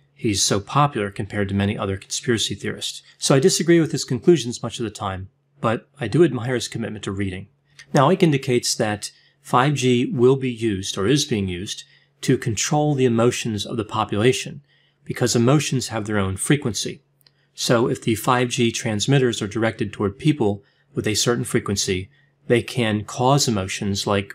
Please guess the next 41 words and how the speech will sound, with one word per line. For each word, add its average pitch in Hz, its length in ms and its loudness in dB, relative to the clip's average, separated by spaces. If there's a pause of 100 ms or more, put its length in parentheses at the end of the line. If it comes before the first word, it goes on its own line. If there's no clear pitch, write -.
rage, - 640 -2
and 110 120 -8
that 98 160 -6
could 107 100 -2
lead 98 280 -4
to 98 140 -8
riots, 107 560 -2 (380)
especially 143 480 2
when 127 140 2
combined 104 500 0
with 101 140 -4
some 101 180 -2
controversy 107 720 0
or 104 160 -4
event 110 360 0 (440)
that 120 100 2
is 123 140 4
caused 107 420 -2
by 101 140 0
the 107 140 0
elite 117 320 2
controlling 117 440 -4
class - 560 -4 (320)
and 98 160 -4
the 98 60 0
media. 101 360 0 (800)
Well, 151 160 6
this 202 180 4
one 196 100 4
is 135 140 2
easy 139 240 2
to - 180 -6
refute 135 360 0
just - 180 -2
by 123 80 0
looking 113 320 0
at 110 60 0
what 120 80 -4
we 117 100 -4
know 101 400 2 (160)
about 98 480 -4